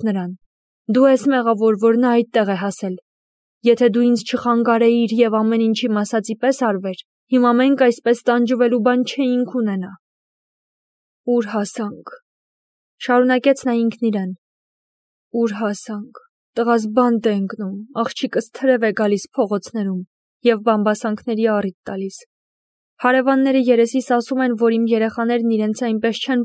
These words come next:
պահում, ինչպես պետք է։ Իսկ հիմա էլ այդ սրիկան է խորտակել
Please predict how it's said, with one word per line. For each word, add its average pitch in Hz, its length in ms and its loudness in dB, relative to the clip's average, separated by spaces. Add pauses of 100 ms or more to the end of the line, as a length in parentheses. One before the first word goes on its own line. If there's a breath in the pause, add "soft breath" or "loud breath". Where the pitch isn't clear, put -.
պահում, 220 300 2
ինչպես 196 340 -4 (100)
պետք - 320 -8
է։ 202 40 -18 (1000)
Իսկ - 300 -10
հիմա 233 260 0
էլ 214 120 0
այդ 214 180 -6
սրիկան 220 540 0
է 190 100 -4
խորտակել 190 680 -8